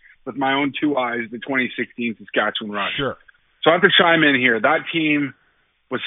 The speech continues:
Speaker 1: phenomenal. They were really, really good. And, you know, going up against a team like the, uh, the Green Gales, it, it's such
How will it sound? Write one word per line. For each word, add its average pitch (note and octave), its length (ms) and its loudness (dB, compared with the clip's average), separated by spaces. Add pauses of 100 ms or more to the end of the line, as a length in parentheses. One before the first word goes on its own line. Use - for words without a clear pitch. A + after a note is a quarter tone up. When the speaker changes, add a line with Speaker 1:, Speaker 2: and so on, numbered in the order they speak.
Speaker 1:
phenomenal. A2 600 -4 (800)
They C#3+ 100 0
were D#3 160 2
really, C3+ 560 4 (160)
really B2+ 380 0
good. G#2+ 340 -2 (720)
And, G3 200 4 (160)
you F#3+ 200 -6
know, G3 200 4
going G#3 200 2
up G3 120 -2
against F3 320 -2
a D#3 60 -4
team D3+ 320 -2
like C#3 240 0
the, C3+ 400 -4
uh, A2+ 500 -4
the C3 120 -4
Green C3+ 280 4
Gales, B2+ 380 4 (160)
it, C3 160 -2
it's B2 160 -10
such D3 160 0